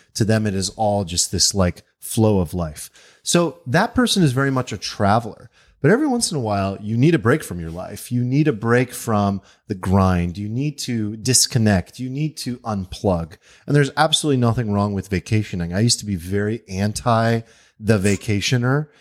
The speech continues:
and I've actually learned there's an incredible value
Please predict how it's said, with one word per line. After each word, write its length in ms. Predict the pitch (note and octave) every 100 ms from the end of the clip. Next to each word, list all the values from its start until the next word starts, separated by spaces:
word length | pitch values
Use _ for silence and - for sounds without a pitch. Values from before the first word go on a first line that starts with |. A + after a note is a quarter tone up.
| _ _ B2
and 340 | A#2+ A#2+ A#2 -
I've 140 | C3
actually 300 | F3+ - D#3
learned 280 | A#2+ A#2 A#2+
there's 140 | A#2+ B2
an 100 | B2+
incredible 400 | A#2+ C3+ C3+ C3
value 580 | B2+ B2+ C3 B2+ C3